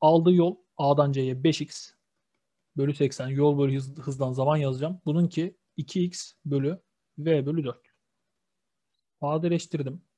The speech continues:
Düzenlersem beş bölü seksen, bu da yukarıya çıktı. Sekiz bölü V. Beşe böldüm bir, beşe böldüm on altı. İçler dışlar çarpımı yaparsak on altı çarpı sekizden V'nin yüz yirmi sekiz olduğunu söyleyebiliriz.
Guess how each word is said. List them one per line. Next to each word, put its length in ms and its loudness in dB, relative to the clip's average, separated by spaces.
Düzenlersem 720 0
beş 260 2
bölü 140 2
seksen, 520 -4
bu 100 -2
da 60 2
yukarıya 340 2
çıktı. 440 -8
Sekiz 320 -2
bölü 260 -4
V. 360 -4
Beşe 240 0
böldüm 380 -2
bir, 220 -2
beşe 280 -2
böldüm 320 -10
on 160 -2
altı. 580 -2
İçler 260 0
dışlar 160 2
çarpımı 280 0
yaparsak 440 -6
on 80 -2
altı 180 0
çarpı 180 -6
sekizden 420 -4
V'nin 380 0
yüz 180 0
yirmi 160 0
sekiz 180 2
olduğunu 240 2
söyleyebiliriz. 600 -2